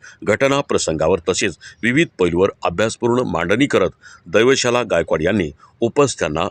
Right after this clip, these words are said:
मार्गदर्शन केले. दैवशाला गायकवाड यांनी रमाबाई आंबेडकर यांच्यावर केलेल्या प्रभावशाली मांडणीने अनेकांचे डोळे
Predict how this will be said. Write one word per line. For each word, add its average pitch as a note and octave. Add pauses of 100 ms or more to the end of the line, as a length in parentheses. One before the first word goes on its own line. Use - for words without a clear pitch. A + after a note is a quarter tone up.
(100)
मार्गदर्शन E2+
केले. D2+ (560)
दैवशाला F#2+
गायकवाड E2+
यांनी F2+ (560)
रमाबाई A2+
आंबेडकर G2 (120)
यांच्यावर F#2+
केलेल्या E2 (320)
प्रभावशाली B2
मांडणीने E2+ (300)
अनेकांचे G#2+
डोळे F2